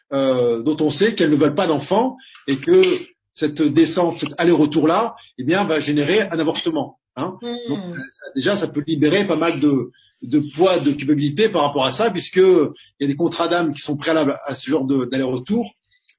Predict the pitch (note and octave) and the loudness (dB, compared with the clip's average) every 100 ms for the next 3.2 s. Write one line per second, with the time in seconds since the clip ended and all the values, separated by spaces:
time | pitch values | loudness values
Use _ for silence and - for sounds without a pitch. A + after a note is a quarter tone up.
0 | _ C#3 C3+ D3 - E3 D#3+ C#3+ B2+ G2+ | _ -10 -8 -8 -4 -2 0 0 0 -4
1 | - _ _ _ B2+ D3+ G3+ G3+ F4 - | -10 _ _ _ 0 0 0 -2 -8 0
2 | D#3+ C#3+ D3+ D3+ E3+ - - D3 D3 E3+ | 2 2 0 -2 -4 -10 -10 0 2 2
3 | F#3 D#3+ | 0 -2